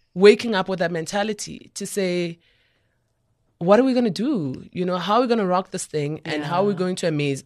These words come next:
Speaker 1: to be amazing? How am I going to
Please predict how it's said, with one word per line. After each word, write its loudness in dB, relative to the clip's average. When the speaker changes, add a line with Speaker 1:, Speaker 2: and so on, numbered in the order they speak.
Speaker 1:
to -10
be -2
amazing? -6
How 6
am 0
I 2
going -2
to -6